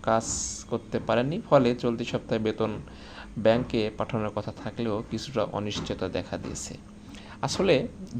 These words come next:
যিনারা এই শিক্ষকদের বেতন দিয়ে থাকেন, সিগনেচার করে থাকেন,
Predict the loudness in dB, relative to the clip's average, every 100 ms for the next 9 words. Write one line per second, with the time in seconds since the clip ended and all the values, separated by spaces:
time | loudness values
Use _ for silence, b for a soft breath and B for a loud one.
0 | 4 8 10 10 8 4 2 2 -2 0
1 | 0 2 2 4 4 6 4 0 -6 0
2 | 2 4 2 -4 -6 -6 -4 0 2 2
3 | 2 2 -4 -4 -6